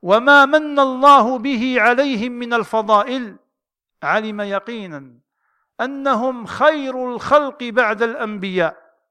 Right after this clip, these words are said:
لا كان ولا يكون مثلهم، وأنهم الصفوة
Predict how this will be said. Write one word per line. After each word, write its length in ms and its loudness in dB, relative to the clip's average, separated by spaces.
لا 280 2
كان 600 -4
ولا 400 6
يكون 520 0
مثلهم، 600 -8
وأنهم 560 0
الصفوة 840 -2